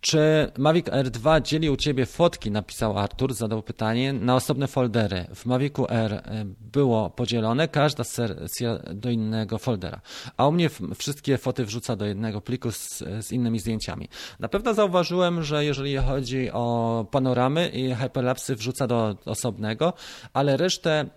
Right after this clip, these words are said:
e, jeżeli one nie są tak, e, specjalistyczne, nie, podzielone, w sensie na przykład, e, pano czy, czy hyperlapse,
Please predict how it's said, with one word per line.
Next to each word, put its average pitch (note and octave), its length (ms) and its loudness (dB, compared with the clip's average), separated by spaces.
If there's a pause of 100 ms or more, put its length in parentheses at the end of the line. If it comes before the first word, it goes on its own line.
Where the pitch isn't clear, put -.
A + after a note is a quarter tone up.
(160)
e, A#2+ 120 -2
jeżeli C3 300 2
one C#3+ 160 2
nie D#3 120 -2
są C3+ 180 -2
tak, - 240 -4
e, A#2 380 -2
specjalistyczne, E3 880 -4
nie, F3 140 0
podzielone, D3+ 560 2 (360)
w - 60 -16
sensie C#3+ 280 -4
na C3 120 -2
przykład, A2+ 760 -4
e, A2 200 -6 (140)
pano C3+ 420 0
czy, - 260 -6 (500)
czy - 120 -12
hyperlapse, C#3 680 -2